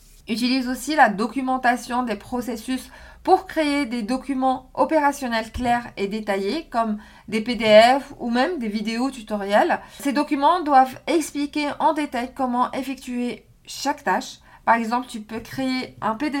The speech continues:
F pour la gestion des emails, euh, indiquant comment trier, répondre, archiver efficacement les messages. Tu peux ajouter des captures d'écran pour, euh, l'illustrer. Euh, ça sera encore plus clair pour les personnes à qui tu voudras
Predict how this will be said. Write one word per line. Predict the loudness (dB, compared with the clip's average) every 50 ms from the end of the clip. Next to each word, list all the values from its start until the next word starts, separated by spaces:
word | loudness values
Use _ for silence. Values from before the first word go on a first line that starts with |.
| -4 -4
F | -6 -8
pour | -10 -8 -6 -2 0
la | 0 0 0
gestion | 0 -4 -4 -6 -8 -8 -6 -6 -6 -8 -8
des | -6 -4 -4 -4 -4 -6
emails, | -6 -4 -2 -2 0 2 0
euh, | 0 0 -2 -8 -18 -20 -20 -16 -6 0 2 4 4 4 4 2
indiquant | 2 2 2 0 -2 -2 0 0 0 0 -2 -2 -6 -10 -18 _ -2
comment | 0 2 4 4 2 2
trier, | 0 -6 -8 -4 -2 0 0 0 0 -2 -4
répondre, | -4 -6 -6 -8 -4 -4 -2 -2 -2 -2 0 0
archiver | -2 -2 -2 -6 -8 -8 -6 -6 -6 -6 -6 -8
efficacement | -10 -10 -6 -4 -4 -4 -4 -4 -4 -4
les | -4 -4
messages. | -6 -8 -6 0 2 4 4 4 0 -4 -6 -8 -14 -20 -20 -20 -18 -16
Tu | -14 -10
peux | -4 -2 4 6
ajouter | 6 4 4 0 -4 -4 -2 -2 -2 -2
des | -2 -4 -2
captures | -2 -2 -2 -2 -4 -6 -6
d'écran | -6 -8 -8 -8 0 0 0 0
pour, | 0 -2 -6 -6 -6 -8 -10 -18 -20 -14 -8 -4
euh, | -2 0 0 0 0
l'illustrer. | 0 0 0 0 0 -2 -6 -10 -10 -6 -4 -4 -4 -4 -6 -12 -18 -18 -18 -18 -18 -10 -4
Euh, | -2 0 2 2 2 0 -2 -4 -4
ça | -6 -6 -8
sera | -2 2 4 4
encore | 4 4 2 0 0 0 -2
plus | -6 -4 0 2 2 2
clair | 2 0 0 0 0 -2 -4
pour | -10 -8 -6 -4
les | -2 -2
personnes | -2 -4 -4 -4 -2 -2 -2 -2 -4 -10 -18 -20 -20 -20 -20 -20 -16 -2
à | 0 2 2
qui | 2 -2 0 0 0 0 0 -4 -12 -20 -20 _
tu | -12 -8 -6
voudras | -2 -2 0 0 2 2 2 2 2